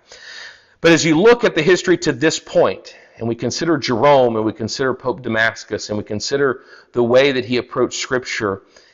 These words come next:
and the way that Scripture begins to become codified and accepted as this locked-in set of books and set of writings, it impacts us still today. And it really begins to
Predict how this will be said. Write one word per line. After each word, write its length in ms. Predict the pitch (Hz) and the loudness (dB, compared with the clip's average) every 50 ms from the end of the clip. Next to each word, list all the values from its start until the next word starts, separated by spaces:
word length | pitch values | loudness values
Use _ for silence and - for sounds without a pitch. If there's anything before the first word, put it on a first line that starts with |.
| _ _ | _ _
and 160 | - 123 127 139 | -6 -2 0 0
the 60 | 131 | 2
way 280 | 127 139 151 165 170 | 4 4 4 4 4
that 160 | 156 151 127 - | 2 0 -4 -6
Scripture 400 | - - 175 170 - - 180 156 | -4 -4 -4 -4 -2 -4 -4 -2
begins 640 | 143 147 127 120 120 143 156 165 170 165 156 - - | -2 -4 -6 -4 -2 0 0 0 0 0 -4 -6 -6
to 120 | - 151 | -6 -6
become 340 | 131 139 131 - 143 131 123 | -6 -6 -6 -4 -4 -4 -4
codified 920 | 127 - - - 147 143 156 165 - - - 156 156 151 151 156 160 147 | -6 -8 -4 0 2 2 2 2 0 0 0 0 2 2 2 2 0 0
and 160 | 135 123 117 | -2 -4 -6
accepted 840 | 113 - - - - - - 147 143 - - - 151 156 151 147 120 - - - - _ _ | -6 -6 -8 -8 -6 -2 0 0 -2 -2 -2 -2 0 0 0 -2 -6 -16 -20 -20 -20 _ _
as 340 | - - 113 113 113 101 95 - | -6 -2 0 0 0 -2 -4 -8
this 360 | - 120 147 165 156 - - | -2 0 2 2 2 0 -2
locked-in 1040 | 120 113 117 123 131 135 156 160 - - - 139 139 135 131 127 127 123 123 123 123 - _ _ _ | -2 0 0 2 4 4 4 2 0 -2 -6 -4 0 2 2 2 2 0 0 -4 -8 -12 _ _ _
set 500 | - - - - - 165 147 143 131 - | -10 -6 -4 -2 2 4 4 4 4 2
of 240 | 127 120 107 98 - | -2 -4 -4 -4 -2
books 320 | - 139 147 143 - - - | 0 0 0 0 -2 -6 -8
and 140 | 107 104 | -8 -6
set 300 | - - - 139 139 135 | -6 -2 0 2 2 2
of 180 | - 113 107 110 | 0 -2 -6 -4
writings, 880 | 104 101 107 117 127 143 143 113 98 95 95 95 95 98 - - - - _ _ _ _ _ _ _ _ _ _ | -4 0 2 2 2 2 2 0 -2 -4 -6 -8 -10 -10 -10 -12 -14 -14 _ _ _ _ _ _ _ _ _ _
it 180 | - 135 131 - | -4 -4 -4 -2
impacts 600 | 139 151 151 156 151 - 156 147 143 - - - | -2 -2 -2 -2 -2 -2 -2 -2 -2 -4 -2 0
us 200 | 139 151 151 - | 0 0 0 -2
still 240 | - - 120 110 110 | -4 -2 -2 -2 -2
today. 640 | - - 117 117 120 143 147 120 95 90 87 92 - - _ - - _ _ _ | -2 -6 -10 -4 0 2 2 2 2 0 -4 -8 -14 -20 _ -20 -20 _ _ _
And 140 | 123 131 135 | -4 -2 0
it 120 | 131 95 | 0 0
really 640 | 120 131 139 151 190 233 262 277 214 151 131 120 117 | 0 2 2 4 4 4 4 4 4 4 2 2 0
begins 640 | 123 131 123 117 120 143 147 156 160 156 151 - - | -2 -4 -6 -4 -2 0 0 0 -2 -4 -8 -10 -8
to 420 | - 151 143 135 131 131 - | -4 -2 0 0 0 -2 -4